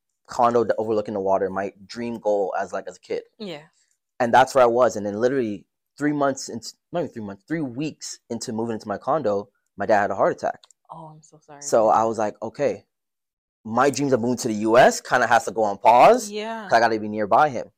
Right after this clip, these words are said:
Speaker 2: Yeah.
Speaker 1: So I kinda stuck it through Toronto for some time and
Speaker 2: Mm-hmm.
Speaker 1: stuff. And then mid twenty twenty,
Speaker 2: Mm-hmm.
Speaker 1: he went back to work and stuff. And I was like, "Oh, you're good." And he's
Speaker 2: Okay.
Speaker 1: like, "Yeah." I said, "Okay, cool.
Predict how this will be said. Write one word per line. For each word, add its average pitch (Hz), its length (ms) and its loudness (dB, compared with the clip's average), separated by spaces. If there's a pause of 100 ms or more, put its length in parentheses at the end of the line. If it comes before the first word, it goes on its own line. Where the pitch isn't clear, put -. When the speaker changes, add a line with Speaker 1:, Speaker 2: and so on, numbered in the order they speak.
(120)
Speaker 2:
Yeah. 160 340 -20
Speaker 1:
So 110 340 4
I 117 160 2
kinda 139 220 0
stuck - 300 -2
it 113 120 -4
through 117 160 -8
Toronto 104 360 -4
for 95 160 -6 (100)
some 107 180 -12
time 101 340 0
and 98 120 -8
Speaker 2:
Mm-hmm. - 0 -
Speaker 1:
stuff. 95 420 -2
And 101 160 -6
then 95 380 -6 (540)
mid 143 360 2
twenty 127 420 -2
twenty, 123 580 -6 (100)
Speaker 2:
Mm-hmm. 185 380 -20 (140)
Speaker 1:
he 127 140 -6
went 113 160 -2
back 101 220 -2
to 117 100 -8
work 101 320 -4
and 113 80 -12
stuff. 117 200 -4
And 107 80 -10
I - 40 -6
was 95 60 -10
like, - 120 -10
"Oh, 139 140 -2
you're 196 120 -8
good." - 280 0
And - 60 -20 (200)
he's 117 100 -8
Speaker 2:
Okay. - 20 -2
Speaker 1:
like, 120 120 -6
"Yeah." 190 220 0 (160)
I 113 40 -4
said, - 140 -4
"Okay, - 160 -6
cool. 214 300 -4